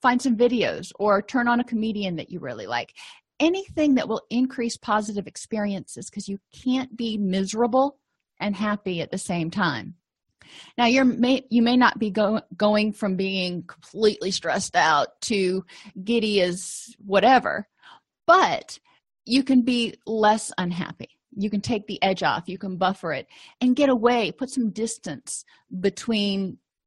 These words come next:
you and that negative emotion for a few minutes. Encourage people to keep a gratitude journal.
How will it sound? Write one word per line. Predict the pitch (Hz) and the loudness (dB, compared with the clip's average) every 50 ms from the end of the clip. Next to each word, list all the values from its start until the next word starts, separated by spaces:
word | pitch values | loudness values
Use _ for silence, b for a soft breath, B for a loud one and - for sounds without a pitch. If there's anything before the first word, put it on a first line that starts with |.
| _ _ _ | _ _ _
you | 196 185 202 247 247 214 190 180 185 208 214 - | -8 -2 2 2 4 4 4 2 0 -2 -4 -6
and | - 196 196 | -4 -2 0
that | 196 - - | 0 0 0
negative | 196 202 202 196 214 196 190 196 | 2 0 2 0 -2 -4 -4 -4
emotion | 180 185 180 175 190 - - 202 170 170 175 | -4 -2 -2 -4 -4 -6 -6 -6 -6 -6 -6
for | 175 - 196 | -6 -4 -4
a | 175 170 | -4 -4
few | - 180 170 160 | -4 -6 -4 -2
minutes. | 156 143 156 151 127 - - - - - _ b b b b b b b b b b b - | -2 -2 -4 -6 -8 -10 -14 -16 -18 -18 _ b b b b b b b b b b b -2
Encourage | 262 269 262 359 349 349 - - | -2 0 2 2 0 0 0 0
people | 359 330 - 370 | -2 0 0 0
to | 330 | -2
keep | - - 320 - | -2 -2 -2 -2
a | 330 269 | -2 -2
gratitude | 247 233 233 240 285 311 302 - - 240 202 185 | -2 0 0 2 2 2 0 0 -2 -4 -4 -4
journal. | 170 - 185 151 98 - 170 175 | -4 -4 -4 -4 -4 -6 -8 -10